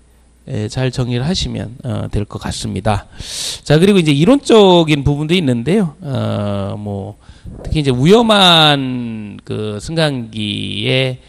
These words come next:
어떤 행위를 하지 말라라는 거죠. 뭐 승강기에 튄다든지 이런 것들. 근데 이런 것들은 이제 시험과는 좀 거리가 있습니다. 자, 아, 이제 이렇게 이제 보실 수가 있고요. 어, 그다음에 이제 이렇게 하면 이제 설비가 끝이 나요. 그래서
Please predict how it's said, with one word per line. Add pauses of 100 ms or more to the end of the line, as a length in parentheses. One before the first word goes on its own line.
(140)
어떤
행위를
하지
말라라는
거죠.
뭐
승강기에
튄다든지
이런
것들. (300)
근데
이런
것들은
이제
시험과는 (260)
좀
거리가
있습니다. (680)
자,
아,
이제
이렇게
이제
보실
수가 (460)
있고요.
어, (540)
그다음에
이제
이렇게
하면
이제
설비가
끝이
나요.
그래서